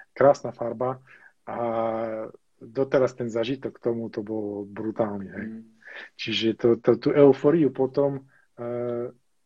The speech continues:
Speaker 1: to nenahradí nič proste, keď má človek takú obrovskú rybu, peknú rybu. Ako každý hovorí, že nejde mu o veľkosť rýb, ale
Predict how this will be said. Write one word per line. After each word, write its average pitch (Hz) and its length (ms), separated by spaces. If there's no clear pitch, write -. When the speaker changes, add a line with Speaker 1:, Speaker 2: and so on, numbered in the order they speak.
Speaker 1:
to - 80
nenahradí 147 440
nič 127 200
proste, - 320
keď 107 160
má 113 80
človek 117 360
takú 120 280
obrovskú 123 400
rybu, 117 320
peknú 131 280
rybu. 117 200
Ako 120 160
každý 131 320
hovorí, 127 240
že 113 160
nejde 123 280
mu 120 120
o 110 80
veľkosť 117 360
rýb, 113 160
ale 107 180